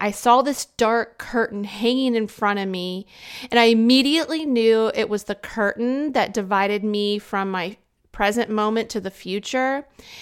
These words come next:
And I saw this hand reach across that curtain and pull it back. And I couldn't see anything but darkness, but I knew I was looking down the tunnel into my future.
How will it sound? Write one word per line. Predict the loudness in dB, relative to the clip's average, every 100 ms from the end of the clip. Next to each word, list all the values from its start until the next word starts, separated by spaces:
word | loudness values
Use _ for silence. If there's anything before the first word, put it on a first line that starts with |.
| -20 -20 -20 -4
And | 0
I | 0
saw | 0 0 2 2
this | 2 -2
hand | -6 -2 -2 -2 -4 -4 -6
reach | -4 -2 -2 -6 -8
across | -10 -4 0 2 0
that | -2 -4 -4
curtain | -4 -2 0 -2 -6 -4
and | -6 -6
pull | -4 0 0
it | -2 -4
back. | 0 0 0 -6 -10
And | -4 -2
I |
couldn't | 2 4 4
see | 2 -2 2 2
anything | 4 2 2 0
but | 0 -2
darkness, | 4 4 4 0 -10 -10 -10 -14 -20 -20 -20 -18 0
but | 4
I | 6
knew | 6 6 6 6 4 0 -2
I | 0 2
was | 2 2
looking | 2 2 0 -2 0
down | 2 2 2
the | -2
tunnel | -6 -6 -4 -4 -4
into | -6 -8 -6 -4
my | -4
future. | -6 -8 -8 -4 0 0 -2